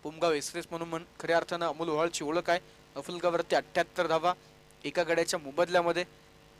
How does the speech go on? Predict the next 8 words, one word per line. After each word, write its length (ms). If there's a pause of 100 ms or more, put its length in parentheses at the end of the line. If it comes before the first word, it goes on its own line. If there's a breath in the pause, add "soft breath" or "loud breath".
दहा 200
चेंडू 260
चोवीस 380
वरती 260
चेतन 340
गोळे 200
मैदानामध्ये 520
खेळतायत. 280